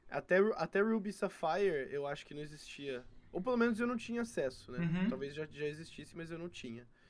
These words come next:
Speaker 1: Então, assim, a gente recebe-, às vezes comprava uns buster em francês, em
Speaker 2: Aham.
Speaker 1: italiano.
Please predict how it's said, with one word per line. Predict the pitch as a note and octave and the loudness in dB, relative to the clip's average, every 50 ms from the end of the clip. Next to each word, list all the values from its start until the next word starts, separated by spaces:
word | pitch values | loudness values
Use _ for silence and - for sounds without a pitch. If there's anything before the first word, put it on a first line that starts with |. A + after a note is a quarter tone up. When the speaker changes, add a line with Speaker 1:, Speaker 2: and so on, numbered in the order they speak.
| - - - - - - - - - - | -20 -20 -20 -20 -20 -20 -20 -20 -16 -10
Speaker 1:
Então, | - D#3+ D#3 - F3+ F#3+ | -10 -6 2 2 4 4
assim, | G3+ G3 - E3+ D3+ C#3+ | 4 0 -2 -4 -4 -2
a | C#3 | -2
gente | D#3 E3+ F3 - - | -2 -2 -4 0 0
recebe-, | G#3+ G3 - A#3 G#3 - D#3 D#3 - - - - - - C3+ - - - D3+ | -2 0 0 -4 -6 -6 -10 -14 -16 -18 -20 -20 -20 -20 -20 -14 -8 -6 -4
às | D#3+ | -2
vezes | F#3 G#3 G3 | -2 -4 -4
comprava | - B3 A#3 A#3 A3 G#3+ G#3+ | -4 -2 0 4 4 4 4
uns | A#3 G#3 D#3+ | 4 0 2
buster | D3+ F3+ F3+ - G3 F#3+ | 2 0 2 4 2 2
em | G3 | 2
francês, | G3 - G3+ G#3+ G#3+ - - B2+ A#2 A#2+ C3 E3 F#3 F#3+ E3+ C#3 A#2+ A#2 A2+ A2 A2 A2+ A#2+ | 2 2 0 0 0 -2 -4 -4 0 0 2 4 4 4 4 2 0 0 -2 -4 -6 -6 -2
em | C3 | 0
Speaker 2:
Aham. | E3+ D#3+ E3 E3+ D#3+ D#3+ - | 2 2 4 4 6 6 6
Speaker 1:
italiano. | - - A#2 A#2 B2+ D3+ F3+ F#3+ F#3+ F3+ E3+ D#3 C#3 C3 B2+ | 6 4 2 0 0 0 2 2 2 0 -2 -2 -4 -6 -8